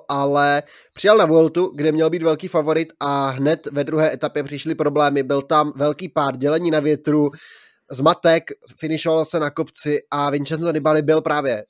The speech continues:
zůstal v jedné ze zadnějších skupin a najednou k němu přijelo auto Astany, Nibali se chytl auta Astany a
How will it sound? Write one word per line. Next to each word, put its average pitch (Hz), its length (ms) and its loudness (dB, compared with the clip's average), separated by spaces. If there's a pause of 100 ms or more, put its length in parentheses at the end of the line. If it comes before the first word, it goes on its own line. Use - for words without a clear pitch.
(440)
zůstal 143 360 0
v 139 60 2
jedné 151 240 2
ze 147 100 0
zadnějších 147 440 -2
skupin 160 520 2 (580)
a 139 340 2
najednou 175 720 4 (200)
k - 60 -14
němu 160 260 2
přijelo 160 340 2
auto 156 240 -2
Astany, 151 640 2 (240)
Nibali 151 300 2
se 160 120 -6
chytl 147 220 -2
auta 143 260 0
Astany 151 560 0
a 143 300 0